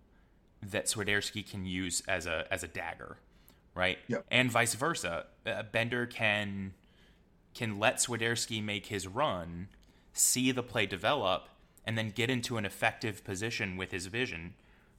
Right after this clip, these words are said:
Speaker 1: and, and, and the other way around, Swiderski can, can use his vision to open up the play for Bender, knowing that Bender will see it and get in. And I really feel like this is the reason these two are already kind of our deadly connection.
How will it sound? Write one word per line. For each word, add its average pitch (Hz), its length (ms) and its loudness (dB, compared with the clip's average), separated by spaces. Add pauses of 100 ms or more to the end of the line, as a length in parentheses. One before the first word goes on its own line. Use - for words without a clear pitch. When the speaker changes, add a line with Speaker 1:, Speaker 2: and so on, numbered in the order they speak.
(140)
Speaker 1:
and, 95 320 2 (180)
and, 92 400 -4
and 98 200 0
the 98 80 6
other 101 160 4
way 107 100 4
around, 113 300 2
Swiderski 98 680 -2
can, 90 280 -8 (300)
can 107 140 -2
use 104 200 -2
his 131 300 2
vision 107 360 0
to 120 180 -4
open 107 300 -4
up 104 180 -4
the 107 80 -6
play 127 440 -2
for 98 180 -4
Bender, 101 460 2
knowing 110 320 0
that 104 120 -6
Bender 104 300 0
will 95 160 -6
see 120 240 0
it 101 100 -2
and 92 120 -12
get 92 180 -4
in. 104 220 -2 (520)
And 110 120 2
I 113 60 2
really 123 440 2
feel 110 300 -2
like 95 240 -2 (240)
this 107 220 0
is 107 140 -4
the 104 100 -2
reason 87 600 -4 (760)
these 101 440 0
two 87 600 0
are 98 240 2
already 90 540 2
kind 90 300 0
of 87 100 -4
our 85 140 -4
deadly 85 440 -4
connection. 98 580 -8